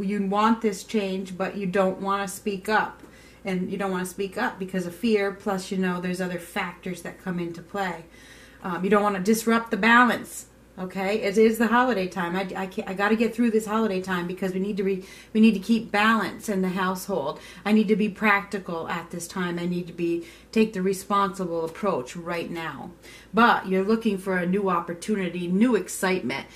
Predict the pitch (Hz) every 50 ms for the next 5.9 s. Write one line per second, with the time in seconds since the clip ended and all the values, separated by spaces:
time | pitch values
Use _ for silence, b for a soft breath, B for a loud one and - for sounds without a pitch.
0 | B B B 190 180 190 190 185 190 190 202 208 208 208 196 185 - 220 226 226
1 | 226 214 196 185 185 180 190 185 185 185 190 185 180 175 175 175 170 160 165 165
2 | 165 - - 214 214 190 175 160 156 156 170 170 165 160 165 170 170 - - 185
3 | 170 170 165 165 - - 180 180 170 165 160 190 196 190 170 - - B B B
4 | B B B - 190 185 - 202 185 - - 208 202 214 233 220 - 254 254 254
5 | 254 285 262 226 214 285 302 285 254 - - 226 214 208 208 214 -